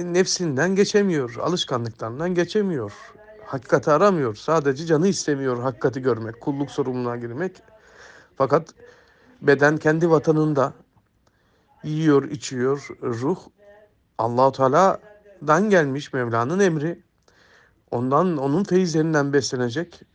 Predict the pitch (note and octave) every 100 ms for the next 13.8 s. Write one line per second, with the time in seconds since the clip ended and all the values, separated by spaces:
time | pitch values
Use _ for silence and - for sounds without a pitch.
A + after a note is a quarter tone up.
0 | _ _ _ _ _ _ - B2+ C3 D#3+
1 | B2+ B2 C#3 D#3 C#3+ A#2 B2+ C#3 - E3
2 | D3 D#3+ F#3+ E3+ D3 C3+ B2+ E3 - -
3 | _ _ _ _ - C#3 C#3+ D#3+ - F#3
4 | A#2+ G2+ - - _ - - - - _
5 | _ - D4+ - - D4+ - G#3+ E3+ B2+
6 | B2 _ _ _ _ _ - - - A#2+
7 | A#2+ - B2 - A#2+ A#2 D3 C#3 F#2 _
8 | _ - B2+ A2 D3 C3+ A#2+ G#2+ G#2+ G#2
9 | - - - - B2+ C3+ C#3 C#3+ B2+ A#2+
10 | A#2 A2+ C#3+ - _ - D4+ _ E4 D#4
11 | C#4+ C4 C#4 - - - - - - _
12 | - C#3 C3 B2+ C3 - B2 A#2+ B2 C#3
13 | C3+ - B2+ A2+ A2 G#2 -